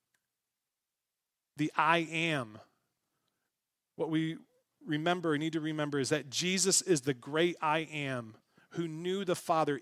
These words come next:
intimately and was known by the Father, that we might know him and be known by him. Jesus, as he went through his life, perfectly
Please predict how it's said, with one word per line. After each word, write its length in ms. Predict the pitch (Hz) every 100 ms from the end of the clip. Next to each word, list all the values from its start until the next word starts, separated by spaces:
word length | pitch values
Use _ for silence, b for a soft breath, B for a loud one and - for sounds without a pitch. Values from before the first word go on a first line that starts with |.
| -
intimately 760 | 196 196 - 156 156 135 117 113 _ _ _ _ _ _ _ _ _ _ _ -
and 160 | 160
was 200 | 156 131
known 400 | 147 175 180 185
by 160 | 165 147
the 100 | 135
Father, 580 | - 139 127 120 120 - b b
that 180 | 165 151
we 340 | 151 147 214 220
might 360 | 185 160 147 - b _
know 260 | 147 147 143
him 400 | 127 139 131 123 -
and 160 | 147 139
be 140 | 147
known 540 | 139 139 135 127 113 - _ _
by 220 | 143 135
him. 320 | 113 110 98 _ _ _ _ _ _ _ _ _ _ _ _ _ _ _ b b b b b b b
Jesus, 560 | - 190 220 160 156 185
as 120 | 151
he 120 | 165
went 300 | 160 180 202
through 160 | - 208
his 140 | 170
life, 300 | 170 151 135 _ -
perfectly 880 | - 220 214 233 220 - 208 208